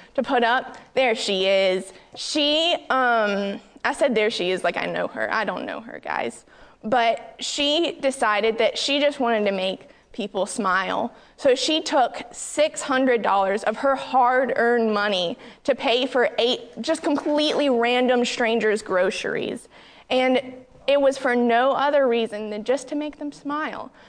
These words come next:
Just 'cause this year has been a hard year for some people, and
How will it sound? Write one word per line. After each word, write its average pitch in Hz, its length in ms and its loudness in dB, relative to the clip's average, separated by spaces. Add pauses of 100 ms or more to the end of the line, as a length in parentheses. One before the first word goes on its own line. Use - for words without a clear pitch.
Just 254 200 2
'cause 254 280 4
this 254 220 2
year 262 260 4
has 240 220 2
been 254 160 2
a 233 80 2
hard 240 300 0
year 247 180 4
for 254 140 -2
some 247 260 0
people, 254 520 2
and 202 280 0